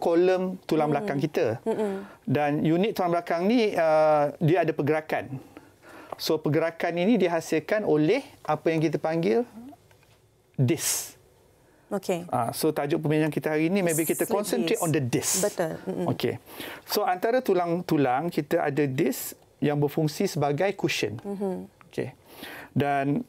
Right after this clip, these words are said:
Speaker 1: ah, disc ni dia menarik sebab kalau kita buat pandangan daripada hadap, pandangan atas.
Speaker 2: Pandangan atas.
Speaker 1: Okey. Dia ada dua bahagian.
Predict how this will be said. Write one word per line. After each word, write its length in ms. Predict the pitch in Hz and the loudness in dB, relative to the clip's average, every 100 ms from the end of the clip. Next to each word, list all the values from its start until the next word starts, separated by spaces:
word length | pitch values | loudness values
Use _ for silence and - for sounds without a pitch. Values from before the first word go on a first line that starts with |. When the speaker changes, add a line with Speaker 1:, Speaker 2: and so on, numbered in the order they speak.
| - | -2
Speaker 1:
ah, 560 | 135 131 131 131 131 151 | 2 4 4 2 2 0
disc 460 | 135 127 190 196 | 0 2 2 2
ni 320 | - 226 226 202 | 2 4 4 4
dia 320 | 156 165 160 | 4 4 4
menarik 320 | 160 170 233 - | 4 2 0 0
sebab 480 | 143 135 131 185 - - - - - - | -2 2 2 0 -2 -20 -20 -20 -20 -6
kalau 160 | 156 156 | 0 0
kita 320 | 156 151 160 | 0 0 0
buat 160 | 156 - | 0 0
pandangan 800 | 147 147 151 151 151 151 160 - | -2 0 2 2 2 2 0 0
daripada 800 | 139 139 139 127 139 135 139 - _ _ - - - - | -2 -2 -2 2 4 4 4 0 _ _ -12 -12 -12 -14
hadap, 320 | - 139 127 - - - - - _ _ | -8 -4 -6 -8 -20 -20 -20 -20 _ _
pandangan 400 | - 127 127 135 | -6 -2 0 -2
atas. 320 | - - 185 - | -4 -6 -6 -4
Speaker 2:
Pandangan 320 | 175 175 165 | -2 -2 -4
atas. 160 | 190 | -2
Speaker 1:
Okey. 240 | 254 - 226 - - - - - - | -4 -2 -6 -8 -20 -16 -16 -16 -4
Dia 240 | 131 156 180 | 0 2 2
ada 260 | 160 139 156 156 | 0 0 4 4
dua 560 | 151 135 175 175 175 170 | 4 4 4 4 6 4
bahagian. 480 | 147 143 123 104 | 2 -2 -2 -2